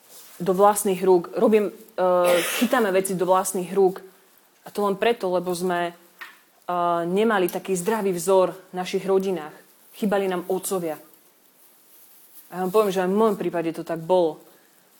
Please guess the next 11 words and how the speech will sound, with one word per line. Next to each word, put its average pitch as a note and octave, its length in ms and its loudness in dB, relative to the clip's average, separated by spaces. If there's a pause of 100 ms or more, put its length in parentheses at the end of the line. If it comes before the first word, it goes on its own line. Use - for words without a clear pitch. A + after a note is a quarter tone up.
(120)
Že F3+ 80 -8
som G3 160 -2
nemala G3 320 0
zdravý F3+ 320 0
vzor F#3 240 2
môjho F3 320 -4
otca. F3 400 -4 (640)
Môj F#3 80 -8
otec F3+ 160 -12
bol F3+ 140 0
pasívny. G3 580 0